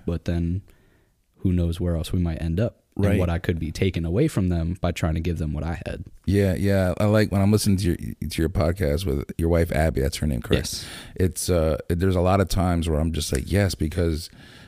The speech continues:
Speaker 2: it's like this, uh, it's like you're, you're trying to do the best you can with your kids, and you're taking everything you've learned as a kid. Like, there's times where I'm like, um, I'm definitely doing what I said I would, I would do. When I was a kid, I was like, "I'm gonna do this as an,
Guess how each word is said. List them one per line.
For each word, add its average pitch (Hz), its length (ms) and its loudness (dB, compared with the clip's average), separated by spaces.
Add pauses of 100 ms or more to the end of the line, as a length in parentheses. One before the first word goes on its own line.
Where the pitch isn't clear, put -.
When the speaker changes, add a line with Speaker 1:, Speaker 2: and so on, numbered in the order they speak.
Speaker 2:
it's 85 240 -2
like 90 240 2
this, - 340 -2
uh, 82 440 2 (200)
it's - 180 -2
like 90 140 0
you're, 90 220 2
you're 92 260 0
trying 104 200 2
to 98 60 4
do 95 80 2
the 85 100 0
best 92 260 2
you 85 80 -2
can 98 260 4
with 85 160 0
your 76 100 0
kids, 95 460 2
and 82 240 2 (500)
you're 90 120 -2
taking 95 400 0
everything 87 400 2
you've 78 180 2
learned 85 540 2 (340)
as 87 200 4
a 78 60 0
kid. 80 460 2
Like, 76 140 0
there's 78 120 -4
times 78 280 -2
where 71 80 -4
I'm 73 160 -2
like, 62 200 -4 (280)
um, 57 440 -6
I'm 80 120 -4
definitely 87 580 -2
doing 87 400 0
what 76 140 0
I 73 100 -2
said 85 340 -2 (880)
I 85 100 4
would, 82 180 0 (160)
I 92 80 4
would 82 260 0
do. 90 280 2
When 82 160 0
I 92 40 2
was 98 120 0
a 98 60 -2
kid, 101 220 2
I 87 60 6
was 85 100 2
like, 82 120 0
"I'm 123 100 2
gonna 117 140 4
do 98 200 2
this 92 220 2
as 85 120 -2
an, 80 100 -4